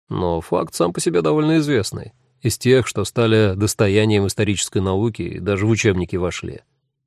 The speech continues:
Люся слушала его, оцепенев. «Так это что, получается, гости с изнанки? Какие-нибудь коллеги Ханны Лоры?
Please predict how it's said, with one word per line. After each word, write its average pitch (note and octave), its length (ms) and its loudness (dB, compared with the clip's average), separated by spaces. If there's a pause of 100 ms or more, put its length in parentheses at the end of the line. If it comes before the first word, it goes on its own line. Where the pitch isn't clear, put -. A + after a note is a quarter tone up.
(400)
Люся A2 400 -2
слушала A2 540 -2
его, G2 420 -2
оцепенев. G#2+ 800 -4 (920)
«Так - 160 -12
это A2 140 -4
что, - 340 -2
получается, A2 720 -4
гости F#2+ 480 -4
с - 120 -4
изнанки? A2+ 640 0 (480)
Какие-нибудь A#2+ 520 -2
коллеги A2+ 440 2
Ханны A#2 400 4
Лоры? A#2+ 440 4